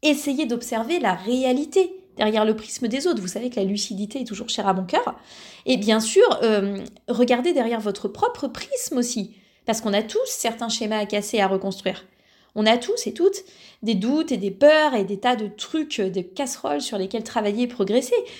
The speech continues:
Donc au lieu de vous sentir abattu ou diminué parce que quelqu'un dira ou ne dira pas, essayez plutôt de vous connaître toujours davantage. Donc ancrez votre conviction de votre valeur personnelle. Mesurez vos progrès, pas par rapport aux autres, mais par rapport à vous-même.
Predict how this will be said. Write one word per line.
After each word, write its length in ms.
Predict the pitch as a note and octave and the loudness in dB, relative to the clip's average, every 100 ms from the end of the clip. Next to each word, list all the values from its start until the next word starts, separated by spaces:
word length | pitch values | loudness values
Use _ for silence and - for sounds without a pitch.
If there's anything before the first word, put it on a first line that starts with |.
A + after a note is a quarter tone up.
| - | -6
Donc 120 | B3 C4+ | -2 0
au 60 | |
lieu 120 | D#4 | 2
de 60 | D#4 | 2
vous 80 | C4+ | 0
sentir 340 | C#4+ B3+ C4+ B3+ D4+ | -4 -2 -4 0 4
abattu 640 | D4+ D4+ - D4+ - _ _ _ _ | 4 4 0 -10 -12 _ _ _ _
ou 100 | A#3+ | -4
diminué 560 | G3+ B3+ C#4+ C#4 C#4+ C4+ | 0 0 0 0 0 0
parce 180 | F#3+ - | -4 -6
que 80 | |
quelqu'un 280 | G3+ G3+ G#3 | -4 -2 -2
dira 280 | F#3 G3+ A#3 | -2 0 0
ou 60 | G#3 | 0
ne 100 | E3+ | -2
dira 220 | F3 A3+ | -4 -2
pas, 180 | D4 - - _ _ _ _ | -2 -2 -10 _ _ _ _
essayez 300 | G3+ G#3 G3+ | -4 0 0
plutôt 260 | G3 F#3+ | 0 -2
de 60 | E4+ | -2
vous 80 | F#3+ | -2
connaître 420 | G#3 G#3+ C#4+ B3 | -4 -2 -4 -8
toujours 320 | - G3+ A#3 | -8 -4 -2
davantage. 500 | A#3+ F#3 A3+ A3+ F3 - _ _ | 0 -2 0 -2 -2 -8 _ _
Donc 120 | - - | -16 -6
ancrez 420 | - C4+ - G4 G4+ | -4 -4 -2 0 2
votre 240 | C#4+ - | 2 0
conviction 500 | B3+ C4+ C#4+ - E4+ | -6 -4 -4 -4 -2
de 80 | C#4+ | -2
votre 180 | A3 F#3+ | -2 2
valeur 240 | G#3 G#3+ | 2 2
personnelle. 500 | G#3+ G3+ G#3+ G3+ F3 E3+ - - - | -2 -6 -6 -4 -4 -6 -20 -16 2
Mesurez 520 | A#3+ D#4 D4 D4+ F4+ | 4 4 2 4 4
vos 120 | F4 | 2
progrès, 460 | D#4 - D#4+ E4 D#4+ - - _ | -2 -2 0 0 0 -4 -20 _
pas 100 | - | -4
par 160 | D#4+ C#4 | -2 2
rapport 240 | A#3+ A#3 | 2 2
aux 140 | G#3+ A#3+ | 0 0
autres, 140 | F#4 | -2
mais 80 | A#3+ | -2
par 100 | A#3+ | 0
rapport 240 | G#3 C#4+ | 0 2
à 60 | C4+ | 2
vous-même. 380 | A#3 B3+ A3+ | 2 2 2